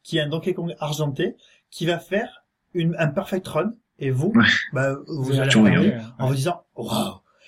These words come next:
Speaker 1: Et alors, là, l'idée, c'est d'essayer de revenir et de le faire, mais malheureusement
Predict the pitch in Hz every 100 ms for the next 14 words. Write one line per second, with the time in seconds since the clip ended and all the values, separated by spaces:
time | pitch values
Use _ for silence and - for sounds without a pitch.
0 | - - 147 156 147 131 - _ _ _
1 | - 160 214 220 202 254 - 160 170 208
2 | 214 180 175 170 220 180 156 156 196 190
3 | 151 160 170 135 131 123 123 143